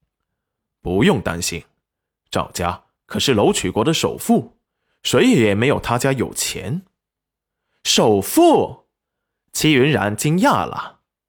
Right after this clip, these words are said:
裴元君被他惊讶的模样取悦，轻嗯了声。“那我们现在就去找他吧，跟他合作吧。”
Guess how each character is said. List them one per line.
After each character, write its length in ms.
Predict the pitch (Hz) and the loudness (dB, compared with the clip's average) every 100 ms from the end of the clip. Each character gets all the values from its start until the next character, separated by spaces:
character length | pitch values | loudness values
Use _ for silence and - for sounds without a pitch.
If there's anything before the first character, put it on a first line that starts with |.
| _ _ _ _ _ _ _ _ _ _ _ _ | _ _ _ _ _ _ _ _ _ _ _ _
裴 160 | 92 101 | -2 0
元 220 | 98 107 | 0 0
君 240 | 123 120 | 0 0
被 140 | 117 107 | -2 -4
他 120 | 113 | -4
惊 260 | 151 151 | -2 -2
讶 100 | 147 | 0
的 120 | 107 98 | 0 -2
模 220 | 95 143 | 0 0
样 200 | 165 98 | 0 -4
取 220 | - - | -6 -8
悦， 540 | 65 82 156 247 - _ _ _ _ - | -8 -4 -2 -2 -4 _ _ _ _ -8
轻 400 | - 160 156 - | -2 -2 -2 -4
嗯 220 | 226 165 | -2 -2
了 160 | 85 - | -4 -6
声。 340 | - 160 196 - _ _ _ _ _ _ _ _ _ - - - - | -4 -2 -4 -10 _ _ _ _ _ _ _ _ _ -10 -10 -14 -8
“那 140 | - 262 | 0 2
我 60 | |
们 100 | 160 | 2
现 180 | 165 254 | 2 2
在 300 | 247 196 - | 2 0 -4
就 100 | - | -2
去 100 | 277 | 0
找 200 | 254 120 | 0 -2
他 180 | - 233 | 0 0
吧， 380 | 233 - - _ _ | 0 -4 -10 _ _
跟 100 | 160 | -2
他 80 | 208 | 0
合 160 | 139 | 0
作 220 | - 339 143 | 2 2 2
吧。” 300 | - - | -2 -10